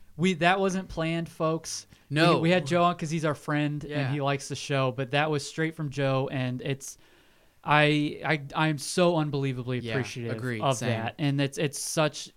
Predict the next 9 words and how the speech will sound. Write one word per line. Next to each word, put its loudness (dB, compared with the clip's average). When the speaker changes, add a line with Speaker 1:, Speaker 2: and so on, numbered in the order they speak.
Speaker 1:
just -10
kind 2
words 0
that -2
always 6
will -4
take -2
to -4
heart -4